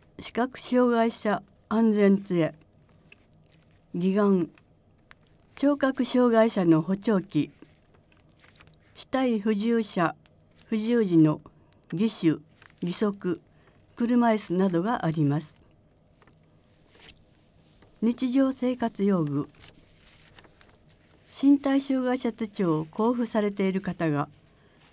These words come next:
在宅での日常生活をしやすくするために、障害の種類や程度に応じて、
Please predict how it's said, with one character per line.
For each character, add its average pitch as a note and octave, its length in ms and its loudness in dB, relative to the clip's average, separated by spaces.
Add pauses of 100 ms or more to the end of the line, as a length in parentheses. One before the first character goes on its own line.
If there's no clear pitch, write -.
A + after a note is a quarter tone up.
(320)
在 A#3 240 -2
宅 B3+ 260 -6
で A#3 140 0
の G3 140 4
日 F#3+ 360 -2
常 G3+ 300 0
生 G3+ 240 -4
活 D3+ 320 -4
を D3+ 160 -2
し - 160 -10
や A3+ 140 -2
す - 100 -16
く G3+ 100 -6
す D#3 160 -2
る F#3 100 -4
た F3 140 -6
め D#3+ 160 2
に、 C#3 220 0 (880)
障 A#3+ 320 -2
害 A3+ 200 2
の A3 100 0
種 G3+ 220 -2
類 A3+ 240 0
や E3 180 -2 (420)
程 B3+ 200 -2
度 G#3 100 2
に E3+ 160 6
応 G3+ 220 -2
じ E3 120 -6
て、 D#3 260 -4